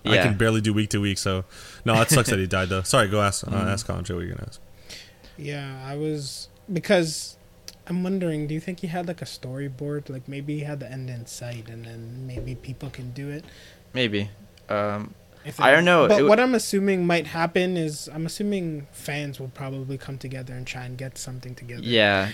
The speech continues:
Speaker 2: that could
Speaker 3: to
Speaker 2: be
Speaker 3: try and
Speaker 2: it.
Speaker 3: finish it, just, like, as, like, a tribute type thing.
Speaker 2: Yeah, it's just that there was no clear end in sight. Like, he hadn't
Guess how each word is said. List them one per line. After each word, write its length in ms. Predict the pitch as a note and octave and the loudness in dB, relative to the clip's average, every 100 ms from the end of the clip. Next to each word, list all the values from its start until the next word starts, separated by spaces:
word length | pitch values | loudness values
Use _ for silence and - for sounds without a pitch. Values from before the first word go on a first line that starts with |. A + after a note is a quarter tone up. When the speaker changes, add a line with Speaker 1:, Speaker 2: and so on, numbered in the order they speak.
| - | -2
Speaker 2:
that 120 | A#2 | -2
could 100 | D3+ | 0
Speaker 3:
to 60 | G#2+ | 2
Speaker 2:
be 60 | |
Speaker 3:
try 80 | F#2 | 0
and 60 | F#2+ | 0
Speaker 2:
it. 20 | |
Speaker 3:
finish 260 | - C3+ B2+ | -6 -10 -8
it, 60 | C3+ | -6
just, 220 | E3 - | -4 0
like, 160 | D3+ E3+ | 0 0
as, 140 | D3 | 0
like, 140 | E3 | 0
a 60 | E3+ | 0
tribute 460 | - E3 C#3+ D#3+ D#3+ | 0 -2 -2 -4 -4
type 200 | E3 D#3+ | -8 -6
thing. 180 | F3 E3+ | -4 2
Speaker 2:
Yeah, 300 | G2 F#2 F#2 - - | 4 4 0 -10 -2
it's 160 | C#3 - | 0 2
just 180 | E3+ | 2
that 280 | G3 F3 C3+ - - - | 4 4 4 -2 -14 0
there 160 | C#3 | 4
was 200 | D3 C#3+ B2+ | 4 2 2
no 340 | B2 C#3+ E3 | 4 6 4
clear 240 | D#3+ D#3 C#3+ | 4 6 6
end 140 | B2 | 6
in 100 | A2+ | 2
sight. 240 | B2 A2 | 4 6
Like, 160 | F#2 G2+ | 6 2
he 120 | A2 | 0
hadn't 360 | A#2 A#2+ B2+ | 0 -2 -4